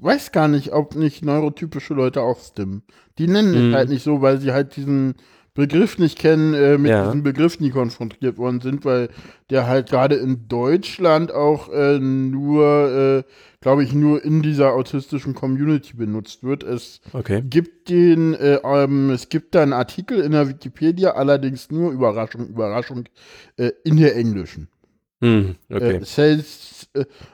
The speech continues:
Speaker 1: und wird da beschrieben als self-stimula-, s-, stimulatory behavior, also nennen es Stimming or Self-Stimulation, also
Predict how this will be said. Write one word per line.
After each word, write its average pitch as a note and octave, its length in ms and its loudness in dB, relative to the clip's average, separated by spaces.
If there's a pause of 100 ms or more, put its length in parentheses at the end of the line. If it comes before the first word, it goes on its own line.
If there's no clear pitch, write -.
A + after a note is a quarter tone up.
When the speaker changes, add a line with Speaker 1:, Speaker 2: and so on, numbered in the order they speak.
(120)
Speaker 1:
und C#3 300 0
wird C#3 180 -2
da - 160 4
beschrieben D#3 500 -2
als C#3 440 -2
self-stimula-, D3 1300 0 (560)
s-, - 260 -20 (640)
stimulatory D#3 1400 0 (960)
behavior, B2+ 840 2
also A#2 240 -2
nennen A#2+ 320 0
es G#2+ 180 -6
Stimming C3+ 360 2
or G#2+ 160 2
Self-Stimulation, F#2+ 1080 0
also F2+ 340 -4